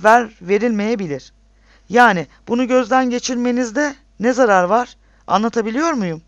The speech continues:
Yani ben otuz beş yıllık avukat olarak söylüyorum. Yani her soruda cevap vermek zorunda değilsiniz. Fakat K. Lenyeküm, bütün sorulara cevap vermeyeceğim şeklindeki kararın savunma stratejisine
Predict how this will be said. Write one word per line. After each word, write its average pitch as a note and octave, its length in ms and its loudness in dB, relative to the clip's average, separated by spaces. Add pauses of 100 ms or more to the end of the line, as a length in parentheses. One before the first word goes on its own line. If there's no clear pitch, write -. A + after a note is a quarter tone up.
(340)
Yani G#3+ 280 2
ben A3 160 4
otuz G#3+ 320 -6
beş B3+ 220 -2
yıllık A#3 220 -4
avukat A3+ 360 -2
olarak G3+ 300 0
söylüyorum. E3 540 -6 (380)
Yani G#3+ 260 2
her B3 180 4
soruda G#3+ 380 -2
cevap G#3 360 -2
vermek G#3 280 0
zorunda G#3+ 340 -4
değilsiniz. F#3+ 520 -8 (240)
Fakat A3+ 400 2 (720)
K. - 160 2 (220)
Lenyeküm, A3 580 -4 (220)
bütün C4 260 -6
sorulara A3+ 480 -2
cevap A3+ 300 0 (320)
vermeyeceğim G3+ 680 0
şeklindeki G3+ 520 -6
kararın G3 420 -2
savunma G#3+ 420 -4
stratejisine G3+ 1000 -6